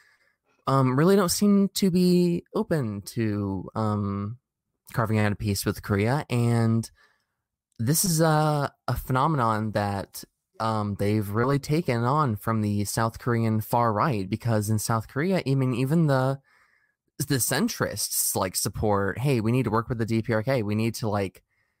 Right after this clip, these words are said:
start opening roads and, like, railways and, you know, more travel."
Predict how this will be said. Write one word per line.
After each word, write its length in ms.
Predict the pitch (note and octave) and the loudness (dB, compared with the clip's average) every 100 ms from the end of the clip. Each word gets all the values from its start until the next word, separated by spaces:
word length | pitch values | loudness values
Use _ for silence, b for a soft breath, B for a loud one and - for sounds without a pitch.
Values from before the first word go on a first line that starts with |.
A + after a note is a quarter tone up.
| - | -6
start 300 | - C3+ A#2 | -2 0 0
opening 380 | G#2+ A2+ A2+ A2 | 0 2 2 2
roads 540 | G2+ A#2 C3+ B2 G2+ | 2 2 4 2 2
and, 140 | G#2 | 0
like, 140 | G2 G2 | 0 0
railways 600 | G2+ B2 C3 G#2 G2+ G2 | 2 2 2 0 0 -2
and, 200 | G2+ G2+ | -4 -4
you 60 | G2+ | -4
know, 320 | G2 G2+ - - | -4 -4 -8 -8
more 220 | A#2 A2+ | -4 -2
travel." 600 | A2 - C3 B2 F2+ D#2+ | -2 -2 -2 -2 -6 -8